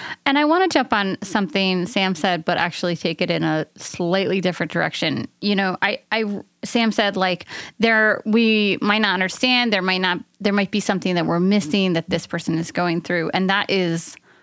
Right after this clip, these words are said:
all true. I, and I also read in your letter this deep desire and frustration because what your friend is saying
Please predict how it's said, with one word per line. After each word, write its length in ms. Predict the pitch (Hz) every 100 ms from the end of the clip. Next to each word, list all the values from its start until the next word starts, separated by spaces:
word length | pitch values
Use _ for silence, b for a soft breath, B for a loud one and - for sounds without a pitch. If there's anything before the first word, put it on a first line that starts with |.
| b b -
all 220 | 190 180
true. 500 | - - 320 233 208 - - -
I, 120 | 240 -
and 480 | 277 269 208 208 -
I 120 | 214
also 240 | - 175 269
read 460 | 202 190 247 247 226
in 140 | 208
your 160 | 196 185
letter 520 | 190 196 180 170 - -
this 440 | 196 202 - - B B B B 240
deep 240 | 220 233
desire 480 | - 196 208 196 196
and 200 | 185 180
frustration 880 | - 175 - 180 180 226 220 220 220 -
because 920 | 190 202 - - 226 202 202 196 190 - B B B _
what 400 | 185 202 226 -
your 200 | 214 208
friend 460 | - - 233 220 226
is 160 | 214 180
saying 680 | - 185 190 196 214 226